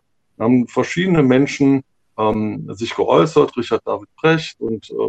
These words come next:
Umweltphilosophen, äh, Sozialökonomen, hast du nicht gesehen.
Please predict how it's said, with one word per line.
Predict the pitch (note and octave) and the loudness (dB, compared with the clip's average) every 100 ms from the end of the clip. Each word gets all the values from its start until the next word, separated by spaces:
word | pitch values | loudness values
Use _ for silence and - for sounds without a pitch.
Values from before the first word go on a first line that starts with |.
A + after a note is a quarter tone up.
| A2 - - | -4 -8 -6
Umweltphilosophen, | E3 F3 D#3 D3 C#3+ C3+ B2+ B2 - B2+ A#2+ B2 B2 A#2+ _ A#2 A2+ | -2 0 2 4 4 2 0 -2 -4 -6 -6 -6 -8 -8 _ -6 -4
äh, | A2 A2 A2+ A2+ A2 | 0 0 0 -6 -4
Sozialökonomen, | C3+ - D3 C#3+ B2+ - C3 B2 A#2 G#2+ | -4 -4 0 0 0 -4 -6 -4 -4 -2
hast | C3 C3 | -4 -2
du | |
nicht | A#2+ - | -6 -6
gesehen. | A2 A2 A2 | -10 -6 -6